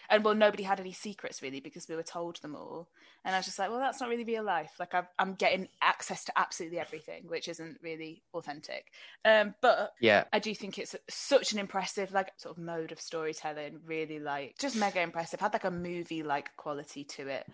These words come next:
Speaker 1: Um, and I like things a bit more simple I can keep up with, but I do, I was
Speaker 2: It did,
Speaker 1: impressed.
Speaker 2: uh, and I know we're joking about being able to keep up, and I do think it's all the things we've said about it, the omniscient narration and the mobster, you know, stuff that
Speaker 1: Mm.
Speaker 2: we maybe haven't read a lot of.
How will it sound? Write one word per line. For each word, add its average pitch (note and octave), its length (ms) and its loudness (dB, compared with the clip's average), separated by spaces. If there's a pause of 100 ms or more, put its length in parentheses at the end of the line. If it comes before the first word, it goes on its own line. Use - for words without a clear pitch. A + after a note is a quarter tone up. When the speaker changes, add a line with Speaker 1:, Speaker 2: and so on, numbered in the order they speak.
Speaker 1:
Um, D#3 340 -4
and E3 100 -4
I D#3+ 120 -2
like D3+ 240 -4
things D3+ 220 -12
a C#3+ 40 -14
bit - 160 -10
more D3 160 -10
simple D3 760 -10 (160)
I E3 100 -8
can D#3+ 200 -14
keep D#3+ 200 -12 (120)
up - 100 -8 (140)
with, C3+ 200 -8 (120)
but A#2+ 120 -2
I D3 160 0
do, C#3+ 280 -8
I D3+ 100 -6
was C3+ 280 -8 (180)
Speaker 2:
It D#3+ 200 10
did, F#3+ 240 12
Speaker 1:
impressed. - 400 -4
Speaker 2:
uh, - 40 -4 (220)
and C#3+ 140 10
I C#3+ 60 12
know C#3+ 200 12
we're C#3 120 12
joking A#2 420 10
about F#2 500 8
being G#2 160 8
able F#2+ 160 4
to - 100 -10
keep - 220 2
up, F#2 140 10
and A2+ 80 12
I B2+ 80 12
do B2 200 12
think G2 220 4
it's - 140 -4
all G2 180 10
the F#2+ 60 6
things F#2 260 2
we've F2+ 120 4
said E2+ 220 4
about F2 280 6
it, E2 100 -4 (300)
the G2 100 8
omniscient F#2+ 460 6
narration F#2 420 6
and F2 340 2 (340)
the G#2 60 6
mobster, F2 640 6 (140)
you B2 140 6
know, E2+ 180 10
stuff - 300 4
that E2+ 120 8
Speaker 1:
Mm. F3 320 -4
Speaker 2:
we G2+ 160 10
maybe F#2 240 8
haven't F#2+ 300 6
read F#2+ 180 10
a F#2 60 4
lot F2 180 8
of. C2+ 340 0